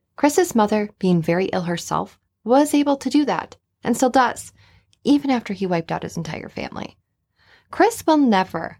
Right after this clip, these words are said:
successfully form true feelings of attachment to another human being. He's not capable and never will be. Chris will never be reformed. Unless some miraculous treatment comes about, there's no successful treatment now of this type of behavior. His crimes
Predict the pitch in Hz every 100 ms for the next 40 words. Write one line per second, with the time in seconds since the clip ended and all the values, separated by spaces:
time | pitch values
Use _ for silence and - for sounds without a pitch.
0 | - - - 196 - 185 180 180 180 175
1 | 180 175 175 160 160 160 - 170 170 160
2 | - 175 165 175 165 165 160 165 160 160
3 | 160 151 156 - _ _ _ _ - 214
4 | 185 190 - - 202 233 262 262 262 262
5 | 262 262 285 294 - 165 _ _ _ _
6 | - 269 - 277 254 240 240 247 190 160
7 | - 165 - - - _ _ _ _ -
8 | 330 370 381 330 311 294 262 262 247 240
9 | - - 208 220 - 180 165 - _ _
10 | - 190 175 170 160 165 160 - _ _
11 | _ _ _ 247 240 208 202 196 185 180
12 | 156 165 160 160 - 156 147 147 160 180
13 | 147 175 165 - 151 151 156 151 139 139
14 | - 185 220 208 208 - - 220 247 233